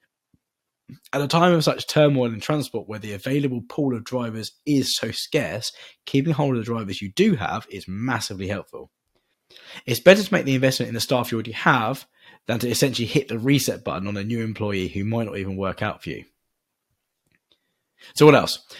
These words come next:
Being compliant should also massively reduce the chance of receiving public inquiries, which if you know what the consequences of these inquiries are, it's something you'll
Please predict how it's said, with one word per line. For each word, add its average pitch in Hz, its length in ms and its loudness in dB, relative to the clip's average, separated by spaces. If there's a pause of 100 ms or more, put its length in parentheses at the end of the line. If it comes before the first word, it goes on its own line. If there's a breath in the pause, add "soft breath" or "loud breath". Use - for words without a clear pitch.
(480 loud breath)
Being 208 220 8
compliant 139 400 4
should - 140 -4
also 151 320 2
massively 135 520 2
reduce 127 400 0
the 98 80 -10
chance 104 320 -6
of 98 60 -10
receiving 98 400 -4
public 90 320 -8
inquiries, 120 720 -2
which 120 240 -6
if 113 80 -6
you 131 100 2
know 156 240 8
what 139 200 2
the 123 40 -12
consequences 120 540 -4
of 104 80 -6
these 101 160 -8
inquiries 101 340 -2
are, 156 280 8
it's 110 100 -6
something 120 160 -2
you'll 110 160 -8